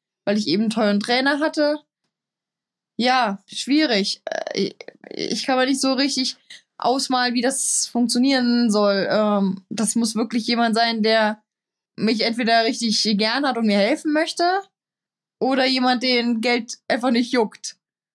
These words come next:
Nur so wird's funktionieren. Weil jemand, der mit mir Geld verdient, der mit mir Geld verdienen möchte, da-,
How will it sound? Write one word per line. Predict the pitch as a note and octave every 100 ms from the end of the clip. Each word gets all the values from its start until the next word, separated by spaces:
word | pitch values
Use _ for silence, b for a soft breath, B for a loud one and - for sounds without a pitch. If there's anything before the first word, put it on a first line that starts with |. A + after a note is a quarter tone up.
| _ _ -
Nur | F#3+ B3 C4+
so | A#3 C4 A#3+
wird's | A#3 -
funktionieren. | A3+ G#3+ A3 A3 F3 D#3+ G3+ _ _ _ _ _ -
Weil | G3 G#3
jemand, | A3+ A#3 A3
der | A#3
mit | A3+ A#3+
mir | G#3+
Geld | A3+ A#3+
verdient, | C4+ A#3 A3 G3+
der | A3+
mit | A3 A3+ A#3
mir | A#3+ C#4+
Geld | A3+ B3
verdienen | C4+ A3+ A#3+ A3
möchte, | G#3+ C4+ B3 G#3+ -
da-, | -